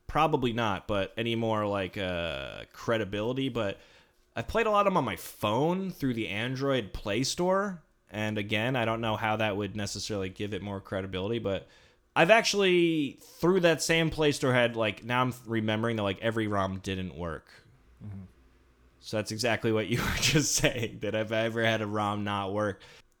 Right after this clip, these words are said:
Speaker 1: Kind of like all of them at one point, actually, now that I'm just going down memory lane.
Speaker 2: <laughs> Yeah.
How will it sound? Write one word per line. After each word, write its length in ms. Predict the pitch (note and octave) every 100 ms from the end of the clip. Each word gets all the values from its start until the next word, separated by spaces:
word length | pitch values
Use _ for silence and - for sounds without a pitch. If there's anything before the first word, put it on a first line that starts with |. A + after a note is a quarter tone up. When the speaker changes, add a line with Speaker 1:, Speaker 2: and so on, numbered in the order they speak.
| _
Speaker 1:
Kind 280 | - G3+ A#3+
of 100 | G#3
like 240 | G3 E3
all 180 | D3 D3
of 60 | E3
them 160 | C3+
at 120 | A2 G2+
one 260 | G2+ F#2+
point, 280 | - F#2+ F#2
actually, 420 | F#2+ G#2 - F#2+
now 220 | F#2 G2+
that 100 | G#2+
I'm 120 | G2+ G2
just 200 | G2 -
going 220 | G2 G2
down 240 | G2+ F#2
memory 320 | F#2+ F#2 F2+
lane. 400 | F2 F#2+ F#2 F2+ -
Speaker 2:
<laughs> 60 | - _ _ - - - _ _
Yeah. 220 | - C3